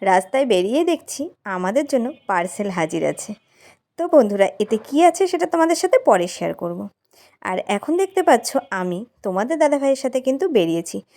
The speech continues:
তোমাদের দাদাভাই কালকেই বাড়ি এসেছে। তো আজকে আমরা যাচ্ছি কিন্তু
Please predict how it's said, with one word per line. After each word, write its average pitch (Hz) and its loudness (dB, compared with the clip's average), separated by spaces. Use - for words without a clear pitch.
তোমাদের 202 -2
দাদাভাই 294 4
কালকেই 214 2
বাড়ি 160 2
এসেছে। 185 -8
তো 208 -6
আজকে 233 -2
আমরা 339 2
যাচ্ছি 262 2
কিন্তু 240 0